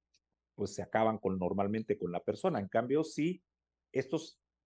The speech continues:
pactos de accionistas, en lugar de hacerlo los cuatro amigos, los hacen las cuatro sociedades de los amigos, va a perdurar por el tiempo que ellos le pongan al pacto de accionistas.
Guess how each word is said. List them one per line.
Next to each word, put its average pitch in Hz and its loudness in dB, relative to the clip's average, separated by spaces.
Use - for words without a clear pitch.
pactos 170 2
de 180 4
accionistas, 170 -2
en 98 -4
lugar 101 2
de 131 4
hacerlo 135 0
los 87 -6
cuatro 123 0
amigos, 139 0
los 80 -6
hacen 104 -2
las 90 -4
cuatro 165 4
sociedades 98 2
de 90 2
los 87 -4
amigos, 165 -2
va - 4
a - -2
perdurar 113 4
por 139 6
el 110 2
tiempo 185 2
que 135 0
ellos 165 4
le 131 2
pongan 214 0
al - -6
pacto - -2
de 78 -2
accionistas. - -14